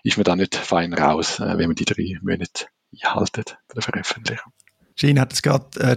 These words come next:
Speaker 2: Daumen nach oben gezeigt, dem Tobias. Also Tobias ist da super geschult, sieht man.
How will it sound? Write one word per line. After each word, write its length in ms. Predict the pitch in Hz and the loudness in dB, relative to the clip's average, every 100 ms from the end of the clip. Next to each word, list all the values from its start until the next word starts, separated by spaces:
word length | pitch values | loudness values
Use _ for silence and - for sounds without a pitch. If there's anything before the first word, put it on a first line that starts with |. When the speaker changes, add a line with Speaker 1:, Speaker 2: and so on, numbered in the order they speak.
| - | 4
Speaker 2:
Daumen 460 | 135 127 127 127 | 6 8 6 6
nach 160 | 120 - | 4 4
oben 160 | 147 185 | 2 2
gezeigt, 420 | - 151 180 - | 4 4 4 2
dem 140 | 170 | 2
Tobias. 460 | 160 - 151 170 143 | 4 4 4 4 2
Also 100 | 123 | 2
Tobias 460 | 131 123 123 - 156 | 2 4 4 4 0
ist 180 | - | 4
da 140 | 131 127 | 4 4
super 320 | 139 143 135 | 2 0 -2
geschult, 440 | - 127 156 - - | 2 4 4 0 -6
sieht 320 | - 151 151 151 | 2 2 4 4
man. 180 | 147 | 2